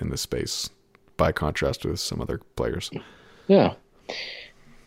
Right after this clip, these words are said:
Speaker 2: I think that, you know, the, the, the golden age is over. You know, the uran-, the domestic uranium mining is dead. You have to import it. And my guess is that it's more expensive.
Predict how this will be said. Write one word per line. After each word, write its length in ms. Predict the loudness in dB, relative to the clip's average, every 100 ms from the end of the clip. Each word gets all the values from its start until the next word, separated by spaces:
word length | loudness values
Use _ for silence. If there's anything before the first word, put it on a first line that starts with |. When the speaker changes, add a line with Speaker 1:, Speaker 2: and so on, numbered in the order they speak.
| -20 -20 _ -20 -8 2
Speaker 2:
I 80 | 6
think 180 | 8 8
that, 100 | 8
you 80 | 8
know, 180 | 10
the, 160 | 8 6
the, 140 | 2
the 120 | -2 4
golden 360 | 8 8 8
age 200 | 6 4
is 140 | 2 6
over. 320 | 6 4 -6 -18 -6
You 60 | 0
know, 100 | 2
the 140 | 8
uran-, 380 | 8 10 8 6
the 120 | 6
domestic 520 | 6 6 4 2 0 4
uranium 400 | 6 6 6 6
mining 340 | 6 4 4
is 140 | 2
dead. 440 | 6 6 6 4 -4 _ _ _ _ _ 0
You 140 | 4
have 80 | 6
to 80 | 8
import 460 | 6 4 6 8 8
it. 140 | 6 2
And 100 | 6
my 140 | 8 10
guess 240 | 8 8
is 120 | 6
that 140 | 6 4
it's 220 | 2 2
more 160 | 4 6
expensive. 460 | 4 0 0 -4